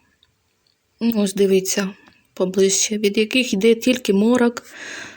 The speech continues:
та холодний розрахунок. Постарайтеся бути подалі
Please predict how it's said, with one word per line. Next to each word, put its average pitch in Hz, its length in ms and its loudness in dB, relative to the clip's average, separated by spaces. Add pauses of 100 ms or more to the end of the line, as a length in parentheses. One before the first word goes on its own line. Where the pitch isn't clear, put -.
(160)
та 214 360 4
холодний 208 640 4
розрахунок. 190 920 0 (400)
Постарайтеся 247 640 2
бути 226 240 4
подалі 190 680 0